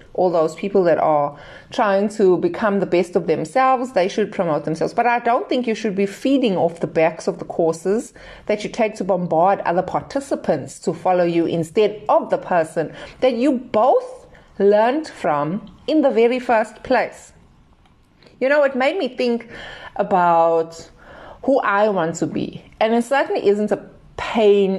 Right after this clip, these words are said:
in anybody's behind, that's for sure. Because why would I wanna be a pain in someone's behind? I want to be chosen, not forced.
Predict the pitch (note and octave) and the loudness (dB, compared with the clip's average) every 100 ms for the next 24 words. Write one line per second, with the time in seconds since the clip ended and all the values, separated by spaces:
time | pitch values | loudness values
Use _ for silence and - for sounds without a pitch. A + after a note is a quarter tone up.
0 | - G3 - F#3+ F#3+ G3 F3 E3 E3+ E3 | 0 0 2 2 2 4 2 2 0 0
1 | D#3+ D#3+ D3 D3 C#3+ C3+ - - - - | 0 2 0 0 0 0 -2 -6 -6 -4
2 | - - D4 D#4 D5 C#5 G4 F4+ D4 D4 | -4 -2 0 2 0 -2 -2 0 0 0
3 | C#4+ D4+ C#4+ C4+ C4 C4+ C4 A#3 G3+ A#3 | 0 2 0 0 0 0 0 -2 0 2
4 | A#3 - - - - - - - - - | 2 0 -6 -14 -20 -20 -20 -20 -20 -20
5 | - C4 A#3 A3+ B3 - - A3+ G3 - | -4 -2 2 0 0 -4 -4 -2 -4 -2
6 | F3+ D#3+ C#3+ C#3 E3+ F3 - - _ E3 | 0 0 0 -4 -6 -10 -16 -20 _ -2
7 | C#3+ - - - - - | -2 -4 -8 -8 -10 -20